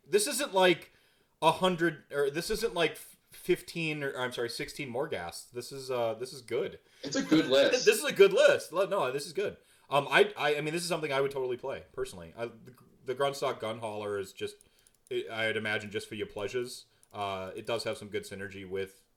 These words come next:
Speaker 1: uh, with the army, but it, I mean, yeah, it's, this is a, this is a good list. I like this. Um, forty
Speaker 2: Agreed.
Speaker 1: Iron Drakes really do work, and you've got the Rune Lords to babysit both units. Um,
Speaker 2: You,
Speaker 1: free
Speaker 2: you've got the speed,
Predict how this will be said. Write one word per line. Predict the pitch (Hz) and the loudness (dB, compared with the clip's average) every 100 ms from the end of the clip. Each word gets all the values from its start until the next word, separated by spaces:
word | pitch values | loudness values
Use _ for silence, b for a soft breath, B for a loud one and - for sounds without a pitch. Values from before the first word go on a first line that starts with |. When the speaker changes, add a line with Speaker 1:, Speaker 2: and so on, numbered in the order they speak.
| - | -16
Speaker 1:
uh, | 92 87 85 95 | -12 -12 -14 -8
with | 101 - | -8 -8
the | 95 | -6
army, | 98 110 131 151 _ _ _ _ _ - | -4 -6 -8 -12 _ _ _ _ _ -6
but | 98 90 87 _ _ _ _ _ _ _ - | -4 -4 -6 _ _ _ _ _ _ _ -14
it, | 98 _ _ | -14 _ _
I | 110 | -8
mean, | 110 101 | -4 -2
yeah, | 135 113 92 | 0 -2 -6
it's, | 95 92 | -14 -16
this | - 107 143 | -12 -12 -8
is | |
a, | 143 - _ _ _ _ - | -8 -8 _ _ _ _ -18
this | - | -2
is | |
a | 196 | 0
good | 196 - | 0 0
list. | 240 - - - | -2 -6 -12 -12
I | 117 | -8
like | 175 - | -8 -8
this. | - - _ _ _ _ _ _ _ _ _ | -16 -18 _ _ _ _ _ _ _ _ _
Um, | 98 92 90 87 _ - | -8 -8 -8 -14 _ 4
forty | 131 151 | 6 8
Speaker 2:
Agreed. | 143 | 4
Speaker 1:
Iron | 156 | 2
Drakes | 123 123 - | 0 -2 -2
really | 123 127 | -2 0
do | 117 123 | -2 -2
work, | 110 120 127 | -2 -2 -4
and | 117 | -10
you've | 110 | -6
got | 110 110 | -6 -6
the | |
Rune | 104 101 | -8 -8
Lords | 110 104 | -6 -8
to | - | -8
babysit | 95 92 104 107 98 | -8 -8 -8 -10 -8
both | 98 95 | -8 -10
units. | 87 98 123 - 90 | -12 -14 -14 -14 -14
Um, | 90 85 82 _ - | -12 -14 -16 _ -10
Speaker 2:
You, | 104 101 | -6 -6
Speaker 1:
free | 90 110 | -4 -2
Speaker 2:
you've | - | 2
got | - | 2
the | 104 | 2
speed, | - - 120 127 139 | -4 -2 0 2 4